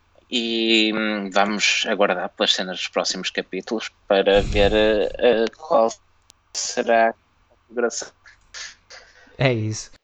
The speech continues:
Speaker 2: Eh, olha,
Speaker 1: Bem, não fico
Speaker 2: olha, Diogo, eh,
Speaker 1: <laughs>
Speaker 2: a, a tua internet está, eh, a desistir e eu acho que também já não temos muito mais a acrescentar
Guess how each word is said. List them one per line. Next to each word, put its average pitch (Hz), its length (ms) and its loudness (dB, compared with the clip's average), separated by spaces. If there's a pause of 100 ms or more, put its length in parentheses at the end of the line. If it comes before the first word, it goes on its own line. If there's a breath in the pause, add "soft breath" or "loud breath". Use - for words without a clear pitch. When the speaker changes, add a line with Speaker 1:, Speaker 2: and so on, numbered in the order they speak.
(300 loud breath)
Speaker 2:
Eh, 123 280 0
olha, 135 260 4
Speaker 1:
Bem, 113 180 -8 (100)
não 101 120 -16
fico - 100 -4
Speaker 2:
olha, 135 180 0
Diogo, 117 320 0 (140)
eh, 120 400 0
Speaker 1:
<laughs> 143 380 0
Speaker 2:
a, 143 40 2
a 143 40 0
tua 170 180 4
internet 143 460 2
está, 127 580 0
eh, 113 380 -4
a 123 40 -2
desistir 120 680 -2 (580 loud breath)
e 120 160 -2
eu 127 140 4
acho 127 160 0
que - 60 -16
também 120 180 -2
já 117 100 -2
não 117 120 -2
temos 113 260 -6
muito 110 240 -6
mais 104 180 -2
a 104 60 -2
acrescentar 101 540 -8